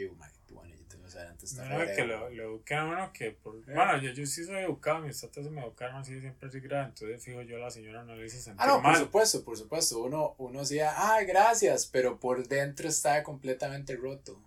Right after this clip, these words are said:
Speaker 1: O sea.
Speaker 2: Bueno, vamos a hacer un giro de, de ciento ochenta grados acá, a la cámara, no, mentira, al, al podcast, y vamos a hacer un pequeño review de José, que nos diga como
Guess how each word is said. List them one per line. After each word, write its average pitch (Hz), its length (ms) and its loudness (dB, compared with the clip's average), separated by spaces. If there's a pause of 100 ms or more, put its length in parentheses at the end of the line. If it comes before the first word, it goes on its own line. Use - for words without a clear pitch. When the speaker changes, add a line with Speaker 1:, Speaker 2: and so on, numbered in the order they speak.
Speaker 1:
O - 60 -20
sea. - 180 -16 (460)
Speaker 2:
Bueno, 123 160 -2
vamos 131 260 0
a 139 60 -8
hacer 131 200 -2
un 139 160 2
giro 143 400 8
de, 403 80 8
de 349 120 8
ciento 131 380 2
ochenta 143 380 -2
grados 135 440 -2
acá, 123 300 -10 (160)
a 117 60 -10
la 98 120 -10
cámara, 135 360 -6
no, 117 100 -12
mentira, 104 320 -8 (520)
al, 101 420 -6 (440)
al - 160 -8
podcast, 151 640 -8
y 131 40 -8
vamos 127 240 -14
a 139 40 -16
hacer 131 280 -12
un 131 220 -18
pequeño 127 580 -16 (1120)
review 117 580 -14
de 131 180 -6
José, 139 380 -10
que 120 100 -20
nos 110 160 -20
diga 117 200 -16 (100)
como 107 200 -20